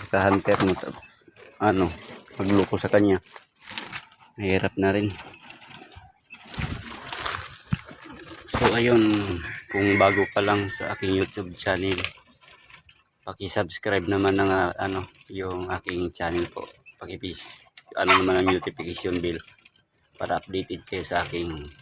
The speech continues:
YouTube. Ay, mga upload, mga bago. So, bali bukas, mga hunter, babae na siguro ang gamitin ko muna. Yung doon,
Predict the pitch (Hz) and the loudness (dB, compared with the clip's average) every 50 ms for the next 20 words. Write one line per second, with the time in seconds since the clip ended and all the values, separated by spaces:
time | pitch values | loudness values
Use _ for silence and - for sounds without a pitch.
0 | - - 98 98 90 _ - - 80 78 - - _ - - - - - - - | -12 -4 -4 -4 -4 _ -10 -14 -12 -12 -14 -16 _ -20 -20 -20 -20 -20 -20 -20
1 | - - - - 98 98 98 98 95 95 95 - 90 90 - 98 92 87 85 82 | -20 -18 -8 -4 -2 0 2 2 4 4 4 4 4 0 0 0 0 2 0 0
2 | 82 - - - - - - - - - - - - - - - - - - - | -4 -4 -6 -8 -8 -10 -12 -12 -12 -12 -12 -12 -12 -14 -14 -14 -14 -14 -14 -14
3 | - - - - - - 90 87 85 82 85 85 82 82 80 - _ - - - | -14 -14 -14 -14 -6 -2 -2 0 0 0 0 -2 -2 -8 -12 -12 _ -20 -20 -20
4 | - - - _ _ _ _ _ - _ _ _ _ _ _ _ _ - - - | -20 -20 -20 _ _ _ _ _ -20 _ _ _ _ _ _ _ _ -20 -16 -12
5 | 92 90 92 90 90 95 92 92 95 95 - - - - - 101 98 95 90 87 | -4 -2 0 0 0 0 0 2 2 2 2 0 -4 -2 0 0 2 2 2 2
6 | - 95 92 92 95 - - 95 90 87 - - 95 _ _ _ _ _ _ _ | 2 0 0 0 -2 -2 0 0 0 0 -2 -6 -16 _ _ _ _ _ _ _
7 | _ _ - - _ _ _ - - - - - _ _ _ _ _ _ - _ | _ _ -20 -20 _ _ _ -20 -20 -20 -20 -20 _ _ _ _ _ _ -20 _
8 | _ - 98 87 82 85 85 82 71 87 90 - - 82 85 87 90 87 90 - | _ -10 -6 -6 -2 2 2 2 2 0 -4 -8 -8 -8 -4 -4 -2 0 2 2
9 | 87 85 80 85 85 - 87 85 87 92 92 92 90 92 95 _ _ _ - - | 2 2 2 0 -2 -2 -4 -6 -2 0 2 4 4 2 2 _ _ _ -20 -20
10 | - - _ _ _ _ _ _ _ _ _ _ _ _ _ _ - - - - | -20 -20 _ _ _ _ _ _ _ _ _ _ _ _ _ _ -20 -20 -18 -18
11 | - - - - _ - - 104 104 101 104 98 104 101 78 107 107 104 | -18 -20 -20 -20 _ -10 -6 -4 -2 0 2 4 4 6 6 6 4 2